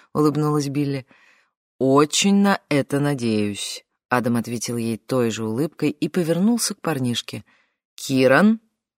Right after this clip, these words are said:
было приятно познакомиться". "Взаимно", улыбнулся Селлинджер-младший. Переглянувшись с Билли, Миддлтон оставил ее наедине с братом и вернулся за руль Б М В.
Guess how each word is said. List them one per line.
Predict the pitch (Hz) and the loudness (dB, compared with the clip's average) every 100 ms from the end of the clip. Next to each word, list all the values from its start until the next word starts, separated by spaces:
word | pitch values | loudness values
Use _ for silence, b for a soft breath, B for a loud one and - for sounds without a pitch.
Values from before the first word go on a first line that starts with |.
| _ _ _ | _ _ _
было | 135 151 143 | 2 4 4
приятно | 131 123 117 117 143 | 2 0 0 0 -2
познакомиться". | 196 202 254 - 196 190 - 202 _ _ _ _ _ _ _ - | 0 0 0 -2 -4 -4 -6 -10 _ _ _ _ _ _ _ -4
"Взаимно", | 143 196 240 285 240 165 117 b b b b | 2 4 6 6 4 2 -4 b b b b
улыбнулся | 117 123 135 143 127 127 | -2 -2 0 -2 -2 -4
Селлинджер-младший. | - 135 120 113 113 113 113 110 107 - 113 104 117 _ _ _ _ _ _ _ _ _ - | -2 0 0 0 -2 -2 -2 -2 -2 -6 -6 -10 -18 _ _ _ _ _ _ _ _ _ 0
Переглянувшись | 151 175 202 240 254 208 175 | 4 6 8 6 6 2 0
с | 156 | 2
Билли, | 208 277 247 196 B B B | 4 6 6 2 B B B
Миддлтон | 120 139 202 233 233 214 196 - | 2 4 6 6 4 4 2 0
оставил | 175 151 - - 196 180 | -2 0 0 0 2 2
ее | 170 160 | 2 2
наедине | 160 147 135 147 147 | 2 2 0 0 -2
с | 113 | 0
братом | 143 202 190 - | 2 2 0 -2
и | 165 | 0
вернулся | 143 139 143 180 - 160 | 2 2 2 0 -2 -2
за | 139 135 | 0 0
руль | 139 | -2
Б | 131 135 143 | -2 0 0
М | 139 | -2
В. | 117 95 | -2 -4